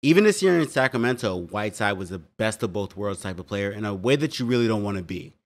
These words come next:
He wasn't the shooter that Marvin Bagley was, and that's actually saying a lot because Marvin Bagley was not a knockdown shooter this season. But he also wasn't the defender that Richaun Holmes was. Trust me, guys,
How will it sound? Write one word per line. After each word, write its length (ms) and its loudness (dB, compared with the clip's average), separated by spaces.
He 100 -8
wasn't 320 4
the 60 -4
shooter 300 0
that 200 2
Marvin 320 -2
Bagley 320 0
was, 400 2
and 100 2
that's 220 4
actually 280 6
saying 320 8
a 40 2
lot 420 10
because 640 -2
Marvin 340 6
Bagley 360 8
was 200 0
not 300 4
a 40 4
knockdown 520 2
shooter 360 0
this 180 -8
season. 460 -10
But 200 0
he 160 -4
also 280 4
wasn't 320 0
the 80 -2
defender 360 0
that 120 -2
Richaun 380 -2
Holmes 320 2
was. 380 -12
Trust 200 6
me, 80 0
guys, 300 0